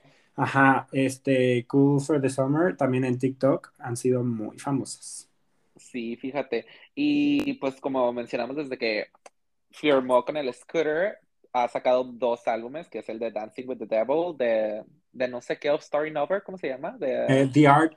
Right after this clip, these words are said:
Speaker 1: The Art of Starting
Speaker 2: Ah,
Speaker 1: Over.
Speaker 2: The Art of
Speaker 1: Sí.
Speaker 2: Starting Over, ajá, que fue en el dos mil dieciocho, después de su sobredosis, y ahí relata todo eso. Y el Holy Fuck, eh, ya de vuelta en sus raci-, raíces rockeras y todo, que de hecho,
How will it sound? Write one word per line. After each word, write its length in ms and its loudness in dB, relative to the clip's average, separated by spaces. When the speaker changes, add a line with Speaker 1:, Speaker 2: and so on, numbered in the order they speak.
Speaker 1:
The 160 -2
Art 240 -2
of 100 -8
Starting 320 0
Speaker 2:
Ah, 160 6
Speaker 1:
Over. 120 0
Speaker 2:
The 140 4
Art 240 4
of 80 -8
Speaker 1:
Sí. 20 -12
Speaker 2:
Starting 300 -6
Over, 220 -2
ajá, 420 -6
que 180 0
fue 120 -6
en 60 -10
el 60 -6
dos 120 -10
mil 120 -16
dieciocho, 600 0
después 220 -8
de 80 -6
su 100 -12
sobredosis, 800 -4
y 100 -6
ahí 160 -4
relata 440 -2
todo 200 -10
eso. 240 -8
Y 260 -2
el 220 2
Holy 240 0
Fuck, 580 4
eh, 340 -10
ya 220 0
de 80 -4
vuelta 200 -10
en 60 -16
sus 120 -16
raci-, 280 -10
raíces 480 -4
rockeras 800 -2
y 120 -12
todo, 260 -2
que 100 -4
de 100 -2
hecho, 280 -4